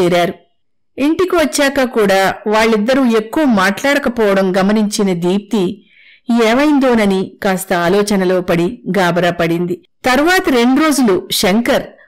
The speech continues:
పొద్దుటివేళ పూజ గదిలో కాసేపు కూర్చోవడం చూసి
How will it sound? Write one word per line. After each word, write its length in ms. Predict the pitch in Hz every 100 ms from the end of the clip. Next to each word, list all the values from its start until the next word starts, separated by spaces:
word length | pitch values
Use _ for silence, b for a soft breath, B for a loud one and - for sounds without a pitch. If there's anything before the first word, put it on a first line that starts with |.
| b -
పొద్దుటివేళ 680 | 185 208 269 285 220 170 - - b -
పూజ 200 | 277 320
గదిలో 380 | 269 226 214 196
కాసేపు 480 | 196 180 202 196 202
కూర్చోవడం 540 | 196 190 214 196 175 170
చూసి 320 | 175 - 175